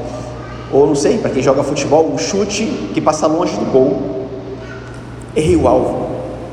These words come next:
E a pior coisa que pode acontecer na nossa vida é que nós erremos o alvo. É que nós não cumpramos aquilo para o qual nós fomos feitos.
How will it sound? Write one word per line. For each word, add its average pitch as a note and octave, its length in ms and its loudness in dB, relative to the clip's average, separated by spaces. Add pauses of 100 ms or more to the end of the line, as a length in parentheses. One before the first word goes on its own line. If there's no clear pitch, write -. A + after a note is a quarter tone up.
(720)
E D#3+ 60 6
a - 20 2
pior F#3+ 220 4
coisa G#3 280 4
que - 80 -2
pode F3 180 2
acontecer E3 320 -2
na D#3+ 80 0
nossa D#3 220 0
vida C3+ 280 -2 (580)
é D3+ 40 -2
que E3 100 -2
nós E3 140 0
erremos E3+ 300 -2
o D#3+ 100 -2
alvo. C3 300 2 (1080)
É - 80 0
que G3 80 4
nós F#3 140 6
não G#3+ 100 2
cumpramos F#3 680 2
aquilo F3 360 2
para D#3+ 180 4
o D#3 40 0
qual D#3+ 180 2
nós E3 140 -2
fomos D#3+ 260 -2
feitos. - 420 -4